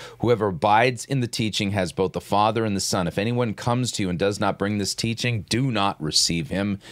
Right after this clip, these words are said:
into your house or give him any greeting. Who, for whoever greets him takes part in his wicked deeds." This is way beyond Scripture. This is full-throated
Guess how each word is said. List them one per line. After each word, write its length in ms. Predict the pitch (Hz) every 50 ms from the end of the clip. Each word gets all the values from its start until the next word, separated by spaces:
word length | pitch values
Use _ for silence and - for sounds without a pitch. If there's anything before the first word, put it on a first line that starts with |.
| - - -
into 240 | - 80 82 73 82
your 160 | 80 78 73
house 320 | - 80 82 90 90 - 90
or 80 | 85
give 180 | 73 85 82 82
him 140 | 85 85 82
any 160 | 80 80 76
greeting. 480 | 69 76 78 82 82 90 95 104 101 - - - - - - - - - - -
Who, 260 | - 95 101 101 - -
for 220 | - - - 104
whoever 340 | 110 107 104 107 98 87 92
greets 320 | 78 90 107 113 104 -
him 160 | 123 113 110 98
takes 300 | - 104 90 82 - -
part 280 | - 107 101 101 - -
in 100 | 90 87
his 160 | 85 76 73
wicked 460 | 78 85 85 - - 82 73 69 64
deeds." 580 | - 80 82 80 78 73 - 110 - - - - - - _ _ _ _ _ _ _ - - _ _ - - -
This 180 | - 95 - -
is 160 | 127 - -
way 460 | 78 82 80 76 87 87 87 90 95
beyond 560 | 80 78 80 80 78 80 80 78 76 71 - - -
Scripture. 540 | - - - - 143 - - - - 123 - _ - - - _ - - - - - -
This 420 | 98 98 127 139 143 - - - -
is 200 | 113 92 - -
full-throated 1200 | - - - - 120 120 120 113 - - - - 90 85 92 101 107 113 98 80 71 64 -